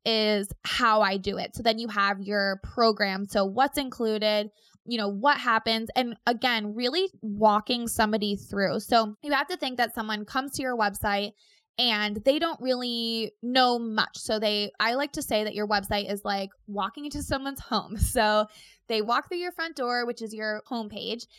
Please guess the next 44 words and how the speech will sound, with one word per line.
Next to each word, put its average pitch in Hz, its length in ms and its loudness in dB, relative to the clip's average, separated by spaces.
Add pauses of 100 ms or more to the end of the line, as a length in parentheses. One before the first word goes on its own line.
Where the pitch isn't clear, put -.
(180)
and 294 140 -4
then 294 80 -6
they 294 100 -2
go 262 320 0
through 269 460 -4
all 240 160 2
of 233 100 -6
the 233 60 0
different 226 340 -6
rooms, 202 460 -6
which 214 120 -4
are 220 140 0
gonna 220 160 -8
be 220 220 -6
all 277 160 2
of 269 100 -6
the 254 80 -2
different 226 380 -6 (160)
pages 196 720 -4
on 196 180 -2
your 196 180 -8
site. - 340 -8
So 254 80 -8
your 247 180 -6
offerings 262 480 -2
page, 220 280 -4
they 202 120 -2
walk 277 340 0
in 240 200 -4
and 233 80 -8
they 220 140 -4
see, 214 280 -4 (440)
"Wow, 349 420 2
yes, 277 420 0 (140)
that 285 260 0
is 320 160 -2
me. 233 280 -6
This 214 180 -8
is 202 100 -8
your 208 160 -6
imagine 220 480 -4
if 240 160 -4
statement," 175 580 -10
or, 214 280 2